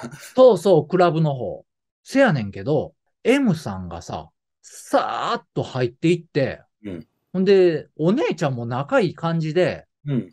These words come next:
Speaker 1: 俺も似顔絵の人って紹介されて、キャーキャー言ってもらって、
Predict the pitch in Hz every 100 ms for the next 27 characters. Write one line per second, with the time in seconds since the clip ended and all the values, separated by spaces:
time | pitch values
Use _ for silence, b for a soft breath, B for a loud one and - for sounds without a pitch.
0 | _ - 277 294 180 127 131 196 240 240
1 | 240 233 233 214 - 123 - - 175 175
2 | 175 160 156 117 107 107 - 190 247 247
3 | 156 104 113 127 147 127 101 87 - 135
4 | 95